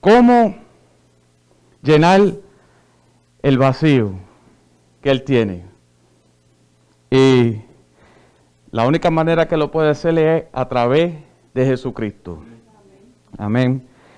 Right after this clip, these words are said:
Si vamos a Salmo. Amén. Porque el que no es creyente no tiene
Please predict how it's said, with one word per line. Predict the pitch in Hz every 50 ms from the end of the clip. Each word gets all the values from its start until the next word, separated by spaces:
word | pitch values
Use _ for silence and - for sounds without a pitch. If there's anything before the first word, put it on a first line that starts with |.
| _ - _ _ _
Si | _ - 107
vamos | 117 131 151 165 165
a | 160 147
Salmo. | - - 170 165 151 139 120 110 95 92 98 - _ _ _ _ _ _ _ _ _ _ _ _ _ _ _ _ _ _ - - - - - - - - - _ _ _ _ _ _ _ _ _ _ _ _ _ _ _ _ _
Amén. | 95 95 101 107 117 120 120 117 _ _ _ _ _ _ _ - _ _
Porque | _ 127 123 117 - 127 120 117 113 107 101 - - - - _
el | - 123 -
que | - 120
no | 113 127 143
es | 147
creyente | - 185 175 165 160 175 175 180 175 180 - 180 165 151 143 - - - _ _ _ _ _ _ _ _
no | 120 131 139
tiene | 139 - 160 160 165 160 165 160 156 151 147 135 113 -